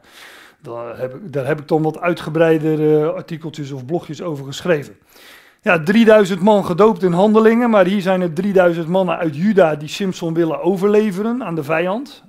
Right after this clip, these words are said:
aan de Filistijnen dus. En, eh, dat is dus het, eh, tweede deel van het hoofdstuk. En dan z-, dan lees je dat met een verse ezelskaak Simson, eh, duizend man verslaat. Dus hij slaat er, eh, hij slaat er duizend,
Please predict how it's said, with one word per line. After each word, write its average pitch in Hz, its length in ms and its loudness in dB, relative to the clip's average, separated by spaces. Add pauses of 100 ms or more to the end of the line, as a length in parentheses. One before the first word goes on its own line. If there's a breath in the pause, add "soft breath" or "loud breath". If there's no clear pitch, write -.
(120)
aan 156 80 -18
de 139 60 -16
Filistijnen 165 600 -8
dus. 208 400 -8 (1000 loud breath)
En, 147 360 -4
eh, 139 80 -4
dat 147 180 -4
is 131 140 -12
dus 143 180 -12
het, 143 180 -16
eh, 147 80 -8
tweede 151 400 -2
deel 180 200 4
van 170 100 -6
het 170 100 -4
hoofdstuk. 185 600 -2 (360 loud breath)
En 165 120 -8
dan 151 160 -4
z-, 147 180 -10
dan 147 220 -2
lees 165 220 4
je 156 60 -10
dat 156 140 -4
met 160 180 -4
een 156 200 -6
verse 165 520 -8
ezelskaak 165 960 -6 (280 soft breath)
Simson, 151 600 -6
eh, 139 360 -6
duizend 165 520 0
man 180 260 0
verslaat. 139 680 -10 (1000)
Dus 127 140 -20
hij 139 100 -10
slaat 143 360 -10
er, 139 220 -12
eh, 131 340 -18
hij 131 120 -18
slaat 165 340 -4
er 139 200 -12
duizend, 156 640 -8